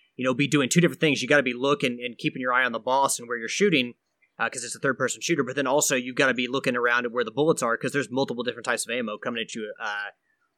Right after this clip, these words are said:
all the time. So you gotta be on your toes, and that's part of what makes it difficult is that bullet hell arcade aspect of it,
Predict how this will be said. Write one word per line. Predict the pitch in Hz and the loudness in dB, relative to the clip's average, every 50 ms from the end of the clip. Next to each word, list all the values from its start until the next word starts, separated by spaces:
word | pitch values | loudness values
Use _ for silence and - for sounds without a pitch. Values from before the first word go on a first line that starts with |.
| - - | -8 -4
all | 131 127 120 | -2 -2 -2
the | 110 113 | -2 -4
time. | - 143 139 123 113 104 98 - _ _ _ _ _ _ - | -4 -2 0 0 0 -2 -4 -8 _ _ _ _ _ _ -4
So | - - 127 | -2 0 0
you | 127 135 170 | 0 2 4
gotta | 180 175 170 | 4 4 4
be | 151 147 147 | 4 2 0
on | 139 123 | 2 0
your | 120 - | -2 -2
toes, | - 160 175 156 120 | 2 4 4 4 4
and | 110 117 | 2 0
that's | 123 135 - | -2 -2 0
part | - 131 127 | -2 -2 -2
of | 120 | -2
what | 123 120 | -4 -8
makes | 120 127 120 - | -6 -8 -8 -2
it | - | 2
difficult | 165 185 175 - 143 135 127 | 2 2 2 2 0 0 0
is | 120 120 113 | 0 -2 -2
that | 127 120 117 - - | -4 -4 -4 -4 -6
bullet | 131 135 139 135 113 | -6 -2 -2 -2 -2
hell | 123 127 123 120 101 | 0 -2 -2 -2 0
arcade | 113 120 117 - 151 170 175 131 | -2 -2 -2 0 0 0 2 2
aspect | 107 104 101 - - 107 101 - - | 0 -2 -4 -6 -6 -8 -10 -8 -8
of | 110 101 | -8 -6
it, | 104 107 | -6 -8